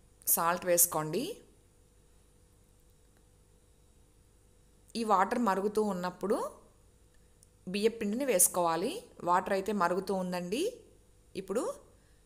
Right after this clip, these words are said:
బియ్యపిండి వేసుకుని ఒకసారి కలిపి వెంటనే స్టవ్ ఆఫ్ చేసేసి మూత పెట్టేయండి. ఆ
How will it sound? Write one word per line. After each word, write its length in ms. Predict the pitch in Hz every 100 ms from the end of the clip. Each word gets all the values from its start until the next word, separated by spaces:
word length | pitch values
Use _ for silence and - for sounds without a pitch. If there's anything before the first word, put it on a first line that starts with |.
| _ 160
బియ్యపిండి 460 | 196 214 226 208
వేసుకుని 420 | 180 180 - 208 320 - - _ _ _ _ -
ఒకసారి 340 | 202 - 220 208
కలిపి 340 | 196 175 180 269 392
వెంటనే 320 | 240 180 190 240
స్టవ్ 260 | - 185 170
ఆఫ్ 100 | 185 185
చేసేసి 460 | 185 175 165 - 285 494 - - _ _ _ _ _ _ _ _ _ _ _ _ _ -
మూత 140 | 202 208
పెట్టేయండి. 560 | 233 - 185 180 175 233 440 - - _ _ _ _ _ _ _ _ _ _ - - _ _ _ _ _ _ _ _ _ _ _ _ _ _
ఆ 20 | -